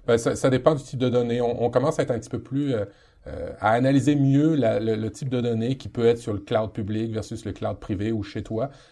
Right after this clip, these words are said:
Et puis, ben, tout dépendant ce que t'as de besoin aussi, hein. Des fois, t'as besoin d'un maximum de puissance et puis, ben, là, tu peux pas avoir un private cloud, euh, euh, hébergé dans une salle de serveur, euh, de, de quelqu'un que tu connais pas trop.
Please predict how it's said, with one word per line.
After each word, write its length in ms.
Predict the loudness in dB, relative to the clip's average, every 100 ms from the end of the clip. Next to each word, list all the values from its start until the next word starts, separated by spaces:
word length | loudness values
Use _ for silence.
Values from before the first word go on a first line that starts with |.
| -8
Et 160 | -4 -4
puis, 180 | -6
ben, 160 | -4 -4
tout 120 | -2
dépendant 460 | -2 2 2 2 0
ce 80 | -2
que 80 | -2
t'as 160 | 0
de 40 | 0
besoin 280 | 0 0 -2
aussi, 240 | -4 -4
hein. 100 | -6 -8 -16 _
Des 60 | -6
fois, 160 | -2
t'as 100 | 0
besoin 240 | 0 2 0
d'un 200 | 0 -4
maximum 520 | -6 -8 -6 -4 -2
de 80 | -4
puissance 580 | -4 -6 -4 -2 -2 -6
et 40 |
puis, 140 | -8 -4
ben, 140 | -2
là, 100 | -2
tu 80 | -2
peux 120 | -4
pas 120 | 2
avoir 180 | 2 0
un 60 | -4
private 360 | -2 -4 -6
cloud, 320 | -4 -2 -2 -4
euh, 100 | -8 -10 _ -8
euh, 80 | -4
hébergé 340 | -2 0 2 2
dans 140 | 0
une 140 | -2 -2
salle 220 | 0 0
de 80 | 0
serveur, 540 | 0 0 0 0 0
euh, 560 | 0 -2 -2 -4 -6 -10
de, 200 | -10 -10
de 140 | -10
quelqu'un 360 | -6 -4 -4 -6
que 40 | -6
tu 40 |
connais 160 | -6 -4
pas 160 | -4
trop. 240 | -4 -6